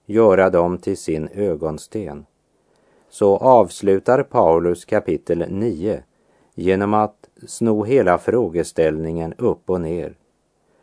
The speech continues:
Visst är det sant att den som söker, han finner.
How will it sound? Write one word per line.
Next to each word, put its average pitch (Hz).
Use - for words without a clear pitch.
Visst 131
är 98
det 117
sant -
att -
den 95
som 92
söker, 92
han 85
finner. 90